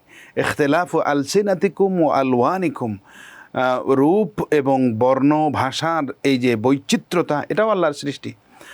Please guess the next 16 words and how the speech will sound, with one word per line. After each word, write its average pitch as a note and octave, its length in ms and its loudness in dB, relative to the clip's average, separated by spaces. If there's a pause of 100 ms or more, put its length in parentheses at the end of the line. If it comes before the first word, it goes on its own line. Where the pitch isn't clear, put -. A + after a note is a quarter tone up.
(200)
তথাপিও G3 380 2
আল্লাহ D#3+ 240 2
রাব্বুল D3 260 0
আলামিন C#3+ 400 0
এখানে D3+ 320 0
শুরুতে, D#3 580 0 (400)
আহ, C3 100 -2
সমস্ত D3+ 580 -2
মানুষকে D3 640 0
সম্বোধন F#3+ 440 0
করলেন। G3+ 440 0 (400)
কারণ D3 240 0
হলো D#3 220 2 (120)
এই C#3 440 2 (320)
বর্ণ C3 640 2
বৈষম্য C#3 840 0